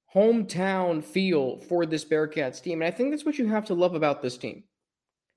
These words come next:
The best players on last year's team, on twenty twenty, in twenty nineteen were all homegrown players. Josh Wiley, Javon Hicks, now Corey Kiner this year,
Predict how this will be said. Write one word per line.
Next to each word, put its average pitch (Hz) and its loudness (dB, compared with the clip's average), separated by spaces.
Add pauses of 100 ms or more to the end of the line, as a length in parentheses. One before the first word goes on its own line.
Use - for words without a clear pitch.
(540)
The 175 -2
best 269 4
players 190 2 (320)
on 151 2
last 214 -2
year's 226 0
team, 202 -2
on 127 -2
twenty 127 -4
twenty, 202 -2 (420)
in 139 -4
twenty 180 0
nineteen 175 -2
were 165 -4
all 165 4
homegrown 160 2
players. - -2 (1120)
Josh 147 -2
Wiley, 156 0
Javon 147 0
Hicks, 147 -4 (3250)
now 113 2
Corey 151 0
Kiner 147 -2
this 143 0
year, 147 0